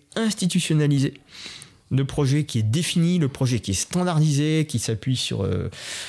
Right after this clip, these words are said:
euh, des, euh, processus, sur des codifications, sur des formations, lui, il est très, très récent. Et cette histoire, elle est connue. Il y a des historiens, euh, des sciences et des techniques qui ont travaillé sur, euh, l'émergence,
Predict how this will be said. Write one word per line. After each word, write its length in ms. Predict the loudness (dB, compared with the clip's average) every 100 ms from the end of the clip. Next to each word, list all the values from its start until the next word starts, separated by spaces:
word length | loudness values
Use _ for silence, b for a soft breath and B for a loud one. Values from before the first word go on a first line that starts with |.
| B -10
euh, 540 | -6 -4 -4 -4 -6 -8
des, 400 | -4 -2 0 -2
euh, 160 | -2 -4 -8 _ -8 -6
processus, 680 | 0 0 2 2 2 0 0
sur 280 | -2 -2
des 120 | -2 -2
codifications, 1040 | -2 0 0 0 0 0 0 0 2 2
sur 200 | 2 0
des 120 | 0
formations, 640 | 0 0 2 0 0 2 4
lui, 160 | 4
il 80 | 2
est 120 | 2
très, 180 | -2 -2
très 180 | 0 0
récent. 320 | 0 0 -2 -2 B -2
Et 80 |
cette 220 | 0 0 0
histoire, 340 | 0 0 2
elle 60 | 2
est 120 | 0
connue. 280 | 2 2 4
Il 80 | 2
y 40 |
a 40 | 2
des 260 | 2 2
historiens, 600 | 0 0 0 2 2 2 2
euh, 280 | 2 0 -2 B B B
des 80 | -2
sciences 320 | 0 0 2
et 40 | 2
des 120 | 0
techniques 380 | -2 -2 -4 -2
qui 80 | 0
ont 100 | 0
travaillé 580 | 0 0 2 2 2 0
sur, 320 | 0 2 2
euh, 360 | 2 0 0 2
l'émergence, 680 | 2 2 2 -2 -2 -6